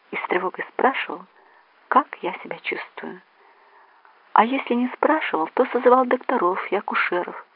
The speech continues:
чтобы убедиться, что все идет как надо. О, это суровое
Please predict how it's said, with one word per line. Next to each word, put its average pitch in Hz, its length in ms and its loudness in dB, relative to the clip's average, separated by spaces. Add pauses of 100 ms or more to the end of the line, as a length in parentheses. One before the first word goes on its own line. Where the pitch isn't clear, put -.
(380)
чтобы - 280 -4
убедиться, - 720 -6 (380)
что - 200 -6
все - 280 -10
идет 254 320 -2
как - 240 -14
надо. 151 260 -8 (4000)
О, 262 580 4 (200)
это 254 420 -2 (120)
суровое 175 500 -6